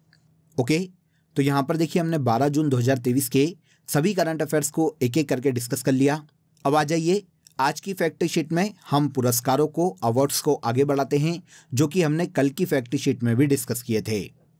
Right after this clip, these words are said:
तो पहला देखिए, न्यूयॉर्क टाइम्स को अंतर्राष्ट्रीय रिपोर्टिंग के लिए हाल ही में पुलित्जर पुरस्कार दो हज़ार तेईस से सम्मानित किया गया है। प्रोफेसर जयंत विष्णु नालिकर को एस्ट्रोनॉमिकल सोसाइटी of इंडिया का पहला गोविंद स्वरूप लाइफटाइम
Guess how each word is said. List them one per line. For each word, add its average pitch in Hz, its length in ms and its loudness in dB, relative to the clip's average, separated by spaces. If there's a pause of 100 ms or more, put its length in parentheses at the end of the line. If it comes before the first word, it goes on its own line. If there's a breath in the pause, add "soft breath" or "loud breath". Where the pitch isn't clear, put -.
तो 131 80 2
पहला 127 280 2
देखिए, 143 400 0 (400 soft breath)
न्यूयॉर्क 170 420 2
टाइम्स 170 260 0
को 175 160 0
अंतर्राष्ट्रीय 143 720 0
रिपोर्टिंग 135 460 2
के 139 80 4
लिए 127 420 2 (300 soft breath)
हाल 147 200 -2
ही 185 80 -2
में 190 140 -2
पुलित्जर 135 540 0
पुरस्कार 143 520 -2
दो 123 160 -2
हज़ार 131 180 2
तेईस 120 320 0
से 135 120 -2
सम्मानित 113 480 0
किया 135 200 2
गया 107 240 -2
है। 92 340 -8 (520)
प्रोफेसर 139 480 2
जयंत 135 380 2
विष्णु 131 360 0
नालिकर 123 480 2
को 135 360 0 (300)
एस्ट्रोनॉमिकल 170 800 0
सोसाइटी 131 560 0 (100)
of 139 120 2 (120)
इंडिया 131 280 2
का 120 380 0 (340 soft breath)
पहला 165 280 2
गोविंद 156 500 2
स्वरूप 147 480 -2
लाइफटाइम 147 520 0